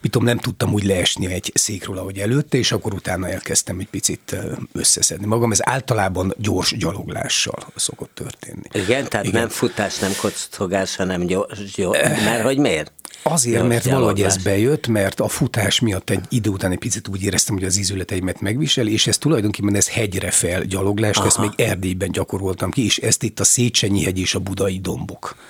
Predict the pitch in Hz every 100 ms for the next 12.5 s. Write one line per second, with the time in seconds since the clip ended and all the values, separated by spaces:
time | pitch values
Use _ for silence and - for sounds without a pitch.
0 | - - - 101 98 95 92 123 147 123
1 | 117 - 151 107 104 120 - 107 104 101
2 | - - - - 107 104 92 - 98 95
3 | - - 117 - 98 98 92 - - 104
4 | 87 92 90 90 82 - - - - -
5 | 101 - - - - - 101 95 87 76
6 | 76 - 120 104 113 95 92 107 90 95
7 | 104 - 87 - 107 101 92 87 - -
8 | - - - 110 98 139 156 - 98 90
9 | 101 151 127 90 90 82 127 160 - 85
10 | - - - 113 143 247 196 113 117 113
11 | 113 110 110 113 107 113 113 113 104 113
12 | 110 113 - 107